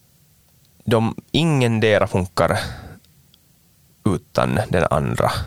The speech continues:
Det är ingen idé, ingen motivation varar så länge att du skulle kunna klara dig utan disciplin. Och ingen disciplin spelar någon roll egentligen om du inte har motivation bakom det, någon slags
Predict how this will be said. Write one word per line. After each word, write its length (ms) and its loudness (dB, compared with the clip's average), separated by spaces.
Det 220 -6
är 60 -12
ingen 260 0
idé, 380 2
ingen 280 0
motivation 800 0
varar 340 2
så 140 2
länge 460 0
att 60 -4
du 60 -2
skulle 180 0
kunna 80 0
klara 280 2
dig 120 0
utan 220 -2
disciplin. 480 0
Och 120 -2
ingen 400 0
disciplin 760 0
spelar 320 0
någon 140 0
roll 340 0
egentligen 400 0
om 60 0
du 60 0
inte 120 -4
har 60 0
motivation 680 -2
bakom 340 0
det, 80 2
någon 160 0
slags 400 2